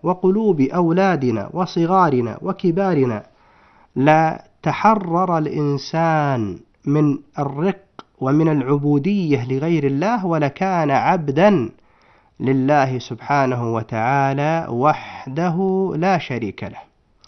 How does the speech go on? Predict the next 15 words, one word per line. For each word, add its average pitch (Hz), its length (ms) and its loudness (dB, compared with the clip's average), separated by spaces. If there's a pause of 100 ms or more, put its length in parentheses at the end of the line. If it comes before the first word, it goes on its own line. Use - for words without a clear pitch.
(640)
لكن 233 520 2
قد 185 500 0
يقع 156 380 0
منا 135 300 0
تساهل 123 760 -2
في 110 200 -4
ذلك، 165 520 -2 (440)
مما 226 280 6
يؤدي 165 640 2
إلى 156 280 0 (100)
ضعف 151 500 4
الإنسان 127 600 0
في 127 200 -6
شخصيته 131 920 -6
وتعلقه 131 920 -2